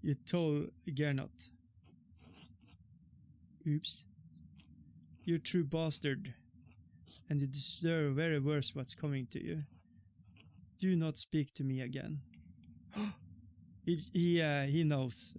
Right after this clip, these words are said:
Okay. Fuck. What do we do now?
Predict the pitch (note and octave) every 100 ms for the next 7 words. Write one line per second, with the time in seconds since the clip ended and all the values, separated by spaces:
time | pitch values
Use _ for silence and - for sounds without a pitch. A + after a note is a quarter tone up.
0 | B3+ D#3+ C3 - - - - - - -
1 | - - - - - - - - - -
2 | - - - - - - - - - -
3 | - - - - - - - - - -
4 | - - - - - - - - - -
5 | - - - - - - - - - -
6 | - - - - _ _ _ _ - G#3
7 | B3+ B3 G#3 A3+ C#3+ C3+